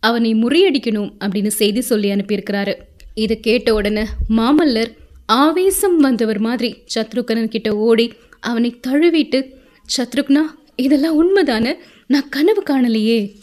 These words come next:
நிஜமாகவே சக்கரவர்த்தி என்ன கங்க நாட்டு படையோட போராடுறதுக்கு போக சொல்லியிருக்கிறாரா?" அப்படின்னு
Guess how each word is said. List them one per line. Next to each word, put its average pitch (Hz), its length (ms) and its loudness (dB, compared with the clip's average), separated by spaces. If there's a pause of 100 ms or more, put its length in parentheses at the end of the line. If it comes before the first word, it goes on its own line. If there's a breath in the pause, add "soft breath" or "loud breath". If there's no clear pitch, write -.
(180)
நிஜமாகவே 330 720 2
சக்கரவர்த்தி 269 540 -2
என்ன 269 240 2
கங்க 254 340 -2
நாட்டு 277 260 2
படையோட 262 380 0
போராடுறதுக்கு 269 680 -2 (140)
போக 277 260 0
சொல்லியிருக்கிறாரா?" 247 580 -2 (240)
அப்படின்னு 220 340 -2